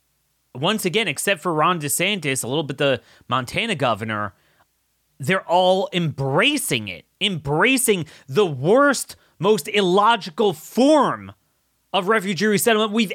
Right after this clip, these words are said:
ever had in our history, the most irresponsible resettlement we've ever had in our history. That is what they're doing.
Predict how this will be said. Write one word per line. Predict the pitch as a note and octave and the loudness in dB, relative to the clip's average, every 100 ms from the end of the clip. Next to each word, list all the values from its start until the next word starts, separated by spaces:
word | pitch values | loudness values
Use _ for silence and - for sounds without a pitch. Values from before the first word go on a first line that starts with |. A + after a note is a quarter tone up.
| - | -4
ever | C4 D4+ C4 G3+ | 0 2 2 2
had | G#3 A3+ | 0 -2
in | G3 | -2
our | F3 | -2
history, | F3 F#3+ E3 D#3+ | -2 -2 -2 -2
the | - - E3 | -4 -6 0
most | F#3+ | 2
irresponsible | - F#3+ E3+ - - G#3 B3 - D#3+ D3 B2+ - _ _ - | 2 0 2 -2 0 0 0 -2 0 2 0 -2 _ _ -2
resettlement | D3+ D#3 D#3 C#3 C3+ B2 A2 - _ - | 0 2 2 2 0 -2 -4 -12 _ -4
we've | C#3 C3 - | -4 -4 -4
ever | D3+ C3+ C#3+ | -2 0 -2
had | A#2 C3 B2 A2+ | -2 -4 -4 -4
in | A2 B2 | -6 -6
our | A#2 | -4
history. | G#2 C#3 - A2+ G2+ F#2+ - _ _ _ | -2 -2 -2 -6 -4 -6 -12 _ _ _
That | A#2 B2+ B2+ | -4 -2 -2
is | B2 | -4
what | G#2 A2+ - | -4 -4 -2
they're | G#2+ G2 | -6 -4
doing. | G#2+ F2+ D2 - | -6 -8 -12 -20